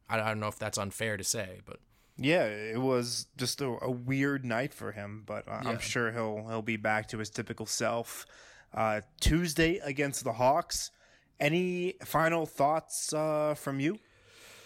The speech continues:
Speaker 1: Um, the Nuggets, this Nuggets team's really good, huh? Maybe not the way we thought they'd be. Maybe not the way we, but they, but they're capable of winning games,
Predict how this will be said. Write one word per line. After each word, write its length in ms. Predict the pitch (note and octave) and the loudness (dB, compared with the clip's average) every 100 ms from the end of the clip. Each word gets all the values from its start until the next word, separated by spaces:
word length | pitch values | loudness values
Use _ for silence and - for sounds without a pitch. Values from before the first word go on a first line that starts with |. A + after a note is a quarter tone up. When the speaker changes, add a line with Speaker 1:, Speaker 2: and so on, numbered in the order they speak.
| - _ - | -20 _ 2
Speaker 1:
Um, 340 | D#3+ G3 F#3+ - _ _ - - _ | 6 6 2 -4 _ _ -10 -10 _
the 140 | D#3 | 0
Nuggets, 260 | E3+ F#3+ G3+ | 2 2 0
this 200 | F#3+ - | 2 2
Nuggets 280 | F3 F#3+ E3+ | 2 0 0
team's 260 | G3 F#3 | 0 0
really 220 | D3 D#3 C3+ | 2 2 4
good, 240 | D3+ F#2 | 2 0
huh? 220 | F#2+ G#2+ C3 | -4 -8 -4
Maybe 200 | D3+ F3 | 0 2
not 160 | E3+ | 2
the 80 | E3+ | 2
way 180 | B2+ D3 | 2 0
we 120 | B2+ | -2
thought 280 | - B2+ B2+ | -4 -6 -4
they'd 180 | G2 F2 | -10 -10
be. 220 | - - _ _ | -18 -20 _ _
Maybe 180 | G#2+ A#2+ | -12 -6
not 160 | B2+ B2+ | -6 -6
the 80 | |
way 140 | A#2+ A#2+ | -8 -8
we, 100 | A2+ - | -10 -10
but 160 | A#2 - | -12 -8
they, 160 | A#2+ - | -10 -8
but 160 | B2 - | -10 -4
they're 260 | C3+ D#3+ | -2 -2
capable 580 | - D#3+ D#3 C#3+ D3+ D3 | -2 -6 -6 -2 0 0
of 120 | A#2+ | -2
winning 340 | C3 C3+ C3+ B2 | -4 -4 -4 -6
games, 600 | C3 C3+ A#2 A2 - | -6 -4 -6 -8 -8